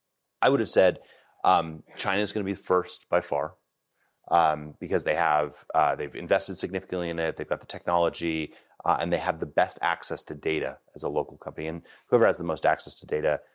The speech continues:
tends to win in this space. Second would be the United States, and then Europe would be a distant third. I thought in part because of some of the privacy regulations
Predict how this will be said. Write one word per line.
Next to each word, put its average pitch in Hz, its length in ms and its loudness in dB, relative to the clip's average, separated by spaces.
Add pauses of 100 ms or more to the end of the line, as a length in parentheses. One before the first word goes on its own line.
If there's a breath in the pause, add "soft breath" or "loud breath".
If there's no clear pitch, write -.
(200 soft breath)
tends 87 400 -4
to 85 120 -4
win 76 600 -4
in 78 160 -12
this - 180 -8
space. - 460 -12 (440 soft breath)
Second 117 400 2
would 92 140 -6
be 98 100 0
the 85 100 -8
United 85 300 0
States, - 640 -4
and 95 120 0
then 90 220 0
Europe 95 300 4
would 82 100 -6
be 85 100 -2
a 80 40 -4
distant 85 380 -8
third. 87 200 4
I 80 60 2
thought - 360 2
in 110 120 -2
part 123 420 2
because 90 480 0
of 80 320 2 (280 soft breath)
some 98 180 -4
of 85 40 -6
the 80 60 -6
privacy 78 500 -2
regulations 73 800 -4